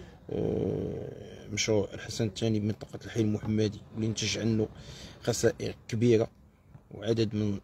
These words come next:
المنازل اللي وصلها اللهيب ديال النيران اللي كان دالع في واحد ال-، المحل سكني أو في واحد المنزل كيتواجد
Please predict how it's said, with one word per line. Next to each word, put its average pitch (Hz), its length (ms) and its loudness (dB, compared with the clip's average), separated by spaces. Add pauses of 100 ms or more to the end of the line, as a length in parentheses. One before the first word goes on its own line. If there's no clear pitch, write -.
المنازل 101 720 2 (180)
اللي 104 200 2
وصلها 104 480 0
اللهيب 107 480 2
ديال 107 220 2
النيران 107 240 4
اللي 104 160 2
كان 107 260 0
دالع 104 240 4
في - 120 -4
واحد 110 320 0 (100)
ال-، 95 440 -2 (440)
المحل 107 420 0
سكني 107 440 2 (100)
أو 104 80 0
في 101 100 -4
واحد 107 180 -4
المنزل 110 400 4 (460)
كيتواجد 104 420 4